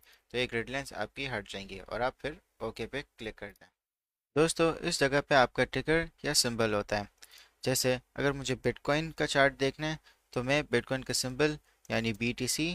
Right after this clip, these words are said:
स्लैश यू एस डी टी लिखूँगा। उस पर जब मैं क्लिक करूँगा तो मेरे पास Bitcoin का चार्ट खुल जाएगा। अब ये जो वन आवर यहाँ पे लिखा हुआ है इसका मतलब है टाइम फ्रेम। अब अगर मुझे चार्ट का फ़ाइव, फ़िफ़्टीन मिनट चार्ट देखना है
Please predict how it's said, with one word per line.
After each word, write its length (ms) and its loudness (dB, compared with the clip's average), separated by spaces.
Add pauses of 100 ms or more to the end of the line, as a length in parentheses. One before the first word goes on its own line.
(300)
स्लैश 420 -4 (140)
यू 140 2
एस 120 2
डी 80 0
टी 140 -4
लिखूँगा। 460 -4 (1000)
उस 120 -2
पर 120 -4
जब 160 0
मैं 80 -2
क्लिक 220 0
करूँगा 280 4
तो 120 -4
मेरे 120 0
पास 220 -2
Bitcoin 400 -2
का 80 -4
चार्ट 380 0
खुल 200 -2
जाएगा। 380 -2 (560)
अब 140 2 (140)
ये 120 0
जो 160 -2
वन 220 4
आवर 120 6
यहाँ 200 2
पे 120 -2
लिखा 280 2
हुआ 120 4
है 80 0 (260)
इसका 280 0
मतलब 360 0
है 160 0 (300)
टाइम 200 6
फ्रेम। 280 -6 (400)
अब 140 4
अगर 160 4
मुझे 200 -4
चार्ट 300 4
का 240 2
फ़ाइव, 440 4 (160)
फ़िफ़्टीन 360 -2
मिनट 160 -4
चार्ट 240 4
देखना 240 0
है 140 -4